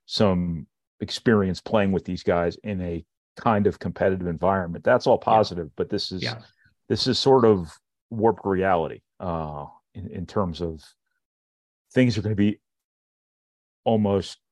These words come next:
Speaker 1: unrecognizably different when, when things, you know, uh, resume back at Purdue. Um, but being that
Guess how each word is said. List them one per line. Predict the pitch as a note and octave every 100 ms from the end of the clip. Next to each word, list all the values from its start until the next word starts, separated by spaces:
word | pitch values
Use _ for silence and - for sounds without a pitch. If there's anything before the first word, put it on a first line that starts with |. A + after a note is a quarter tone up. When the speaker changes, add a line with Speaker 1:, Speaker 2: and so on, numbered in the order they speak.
| _ _ -
Speaker 1:
unrecognizably | A2+ A2+ G#2 A2+ G2 G2+ F#2+ E2 E2+
different | C#2+ F#2+ - D2+ -
when, | E2+ D#2+ D2+ -
when | - F2+ D2+
things, | G2+ F2+ E2 D#2+ - - _
you | F2+
know, | D#2 C#2+ C2 _ _ _ _ -
uh, | E2 C#2+ C#2 B1+ G1+ G1+ G1+ G1+ - - - _ _ _ _ - - - -
resume | G#2+ F#2+ G#2 G#2 F2+
back | F2 E2
at | - -
Purdue. | E2 D#2+ F2+ D#2 - _ _ _ _ _
Um, | - F#2 E2 D#2 D2+ - _ _ -
but | - -
being | C3+ C#3 A#2
that | A2+